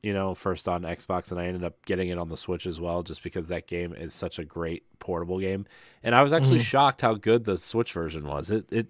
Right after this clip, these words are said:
Speaker 1: runs great. It looks great. Uh, it's the perfect kinda, it's a perfect Switch game because each run is two minutes, you know? So if you, if you're going somewhere and you wanna really, like, take a stab at one of these levels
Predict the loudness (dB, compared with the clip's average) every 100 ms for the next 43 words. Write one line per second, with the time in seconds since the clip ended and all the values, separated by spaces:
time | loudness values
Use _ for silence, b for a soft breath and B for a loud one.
0 | -4 0 2 2 0 4 6 8 6 2
1 | -2 -4 -4 -2 2 2 0 -8 b b
2 | b b b -8 -2 0 -2 -6 _ _
3 | _ -8 -4 -4 6 6 6 2 0 4
4 | 4 6 4 4 0 -4 -2 0 4 4
5 | 4 0 0 0 0 0 0 -2 -2 -4
6 | 2 2 2 -2 -2 0 0 -2 -6 -12
7 | -12 _ _ _ _ -4 -2 -2 -6 b
8 | b b 0 0 2 0 0 0 2 4
9 | 4 4 0 0 0 2 0 2 2 0
10 | 0 2 2 2 0 0 -4 -12 _ _
11 | _ _ _ _ _ -4 -4 0 4 4
12 | 4 -2 -2 -2 -2 -2 -2 -2 -4 -6
13 | -10